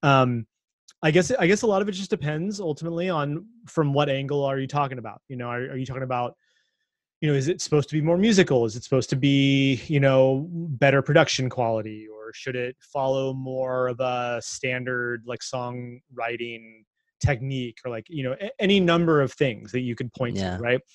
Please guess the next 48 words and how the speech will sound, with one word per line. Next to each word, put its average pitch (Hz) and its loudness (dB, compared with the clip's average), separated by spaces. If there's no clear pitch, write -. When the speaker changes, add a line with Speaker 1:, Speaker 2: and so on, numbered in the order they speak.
Speaker 1:
But, 147 8
um, 156 8
at 170 6
the 196 10
end 208 10
of 196 10
the 190 8
day, 151 6
I 180 8
certainly 160 4
understand 135 2
what 127 0
you're 113 -6
trying 127 -4
to 117 -2
say. 117 -4
Um, 123 2
it's - 2
really 180 12
just 151 2
more 160 6
of, 139 0
like, 139 -2
a 123 -4
constructive 143 -6
challenge 113 -12
that 139 -14
you 123 -16
would 123 -10
put 127 -12
out 117 -10
towards 120 -10
your 226 8
Speaker 2:
Right, 131 8
right, 131 4
Speaker 1:
I'm - -10
Speaker 2:
yeah. 104 0
Speaker 1:
like, 156 -4
"I 165 8
think 214 6
you're 175 6
good. 196 8
I 160 4
think 180 2
you 185 2
can 202 2
be 190 2
better," 190 2